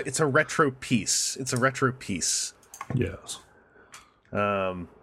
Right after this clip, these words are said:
Speaker 1: uh, the, the, the main reason why I like this figure is because the base mold I ended up liking so much. And, uh, I, I'm also into the idea of one that's painted in a ton of silver,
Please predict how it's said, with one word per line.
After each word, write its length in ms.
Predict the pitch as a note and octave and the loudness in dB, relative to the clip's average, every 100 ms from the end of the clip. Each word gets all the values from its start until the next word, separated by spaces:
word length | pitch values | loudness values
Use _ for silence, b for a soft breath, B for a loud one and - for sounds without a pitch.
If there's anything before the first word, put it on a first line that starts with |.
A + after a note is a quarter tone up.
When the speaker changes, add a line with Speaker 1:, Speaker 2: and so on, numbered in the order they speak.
| - _ _ _ _ _ - | -20 _ _ _ _ _ 2
Speaker 1:
uh, 240 | E3 D#3 | 4 4
the, 200 | D#3+ F3+ | 2 0
the, 180 | F3 G3 | 2 2
the 140 | F#3 F#3+ | 4 4
main 180 | G3+ G3 | 4 4
reason 360 | F#3 E3 D#3 | 2 0 2
why 160 | D3 C3+ | 4 4
I 120 | B2+ | 4
like 220 | B2 B2 | 2 0
this 100 | A#2+ | -2
figure 300 | - A2+ A2 | 0 2 4
is 100 | G#2 | 2
because 360 | - C3 A#2 G2+ | 0 2 2 2
the 80 | A2+ | 0
base 320 | B2 A2 - | 2 2 2
mold 320 | A2 G#2 G#2 | 2 2 4
I 100 | G2 | 2
ended 180 | G#2 G#2 | 2 2
up 140 | G2+ | 2
liking 360 | G2 G2 G2 F#2+ | 2 0 0 -4
so 200 | - G#2 | -2 0
much. 440 | F#2+ F#2+ - - - - | 0 -2 -2 -6 -8 -6
And, 320 | F#2 F#2+ F#2 | -4 -2 0
uh, 320 | F#2 F2+ F2+ - | 2 2 0 2
I, 240 | A#2 C#3 | 2 4
I'm 80 | D#3+ | 4
also 540 | D#3+ D#3 D3 C3+ B2+ | 2 2 4 4 2
into 220 | A#2 C3+ | -2 -2
the 140 | B2 B2+ | 2 4
idea 400 | A#2 A2+ A2+ A2+ | 2 2 2 2
of 320 | G#2 G#2 F#2 | 0 -2 0
one 220 | A2 G#2+ | 0 2
that's 180 | G#2 - | 0 -2
painted 400 | - A#2+ G#2+ G#2+ | 0 0 0 0
in 100 | G2+ | -2
a 60 | F#2+ | -2
ton 300 | - A#2 G#2 | -2 -2 -2
of 120 | F#2 | -2
silver, 440 | - G2+ A2 B2+ | -2 -2 0 -2